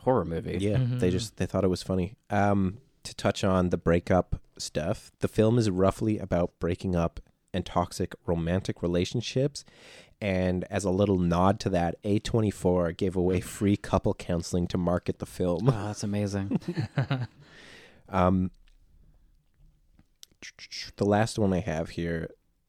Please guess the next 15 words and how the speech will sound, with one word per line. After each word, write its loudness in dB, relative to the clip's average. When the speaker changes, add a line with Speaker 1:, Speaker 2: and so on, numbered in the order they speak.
Speaker 2:
is -2
we've -2
already -2
talked -12
about -6
again. -8
The -4
film 2
doesn't 0
have -4
subtitles -4
to -6
make -2
the -2
audience -4